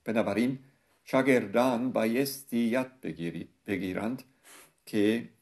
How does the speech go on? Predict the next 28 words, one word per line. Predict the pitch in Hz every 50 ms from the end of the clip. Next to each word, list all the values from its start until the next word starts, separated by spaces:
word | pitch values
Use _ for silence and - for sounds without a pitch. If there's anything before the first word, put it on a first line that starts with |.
| _ _
نه | 98 98 117 135 156
تنها | 160 - 170 160 135 110 117 113 107
بایستی | 90 - 92 92 87 85 90 90 87 - - - 90 87 82 82 - _
هدایای | - 107 101 - 90 82 80 85 85 85 85 82 80 95 85
از | - 82 90 87 - -
عیسی | 101 92 85 - 107 101
دریافت | - 101 101 101 107 113 117 - -
کنند، | - 120 127 123 123 127 - _ _ _ _ _ _ _ _ _ _
بلکه | - 87 85 85 87 87 - - 117 123 143 - - _ _ _ _
بایستی | - 95 90 87 85 87 87 - - - 113 110
خود | 110 - - - 175 180
عیسی | 170 113 - - - - - -
را | - - 82 78 80
نیز | 80 78 78 78 76 73 -
دریافت | - 80 78 80 76 76 80 - _ _
کنند." | _ - - - - - _ _ _ _ _ _ _ _ _ _ _ _ _ _ _ _ _ _ _ -
عیسی | 104 95 - 113 107
نه | 104 117 127
تنها | 131 - 117 110 107 107 104
راه | 90 85 85 90 98 104 113 123 123 127 113
واقعی | - 113 110 110 110 117 120 113 120 120 123 127
را | 123 127 117 120 127 123 - - _ _ _ _
به | - 120 117
آنها | - - 120 120 117 110 95 107 107 113 110
نشان | 104 107 110 110 104 - - 104 98 101 104 113
داد، | 110 123 127 139 139 - - _ _ _ _ _ -
بلکه | 113 104 110 110 - 127 113
خودش | - - - - 170 165 127 92 85 - -